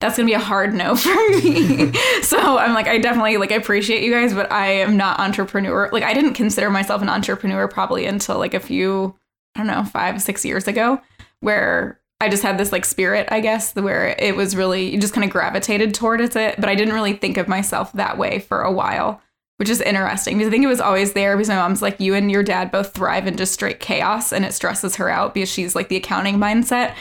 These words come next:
and we both like to have thirty-seven irons in the fire at all times. And so I think I did get that piece from it for sure, but I never wanted to go into, like, the family business. I had to figure out my own, and I was like, "Crap, I'm really not creative." So that's kind of where index funds came in at first, and then I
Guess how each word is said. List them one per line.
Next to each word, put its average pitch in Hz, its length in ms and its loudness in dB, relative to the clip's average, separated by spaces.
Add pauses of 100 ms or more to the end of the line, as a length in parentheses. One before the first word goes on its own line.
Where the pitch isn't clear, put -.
(280)
and 214 140 2
we 196 120 2
both 196 300 -2
like 196 140 -4
to 214 100 -2
have 190 240 -6 (140)
thirty-seven 196 480 0
irons 196 420 0
in 190 60 0
the 202 60 -2
fire 170 280 -2
at 190 80 -2
all 185 140 -2
times. 196 500 -2
And 196 240 -2
so 190 540 -2 (680)
I 214 40 -4
think 233 160 2
I 220 40 2
did 196 200 0
get - 220 -4
that - 400 -4
piece - 460 -4
from - 280 -2
it - 180 -6
for - 180 -2
sure, - 280 -2
but 214 140 0
I 220 80 2
never 196 280 2
wanted 208 140 2
to 185 60 0
go 185 120 2
into, 196 260 0
like, 196 160 0
the 202 80 -2
family 196 320 -2
business. 190 420 -4
I 202 60 -2
had 202 160 -2
to 202 60 -2
figure 196 220 0
out 196 80 0
my 202 160 0
own, 190 160 -2
and - 80 -4
I - 20 -2
was 202 80 -4
like, - 160 -8
"Crap, - 400 -4
I'm 196 140 2
really 208 180 2
not 214 260 0
creative." 196 460 -2 (300)
So 202 100 -2
that's 202 80 -4
kind 233 100 2
of 220 80 2
where 226 100 2
index 196 380 -2
funds 208 300 0
came 226 240 0
in 226 100 2
at - 120 -4
first, 220 300 0
and 190 120 -2
then 180 80 -4
I 175 340 -4